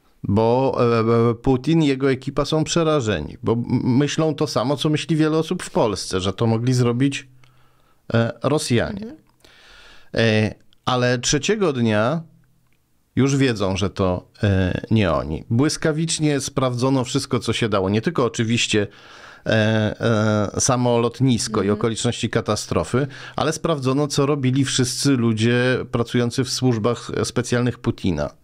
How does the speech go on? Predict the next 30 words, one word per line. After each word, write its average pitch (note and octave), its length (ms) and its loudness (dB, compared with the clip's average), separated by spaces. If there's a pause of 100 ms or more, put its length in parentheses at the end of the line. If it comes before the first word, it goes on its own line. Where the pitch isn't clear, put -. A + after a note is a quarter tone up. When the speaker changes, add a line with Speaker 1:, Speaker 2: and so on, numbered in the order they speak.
(240)
Speaker 1:
Sprawdzano, C3+ 420 0
Speaker 2:
Mhm. E3 160 -2
Speaker 1:
czy - 80 -2
jakiś D3 260 -2
nadgorliwiec B2+ 840 0
akurat B2+ 400 -2
być A#2 200 -4
może A#2 360 2
nie A#2+ 160 2
spróbował, G#2 680 0 (580)
e, - 40 -18
Speaker 2:
Wykorzystać G#3+ 580 0
okazję. F3 400 -6
Speaker 1:
tak, G#2 280 -2
i A#2+ 60 2
zabić, B2 600 0 (360)
e, G2 40 2
polskiego A2+ 540 -2
prezydenta. G2 680 -2 (640)
E, A2+ 240 2
okazało E3 420 0
się, D3+ 120 0
że A2 180 0
nie. F2 400 0 (200)
Rosjanie C#3 580 0
odetchnęli B2 600 0
z G2+ 80 -2
ulgą, F#2 600 2 (580)
no, B2 360 0
e, A2 440 2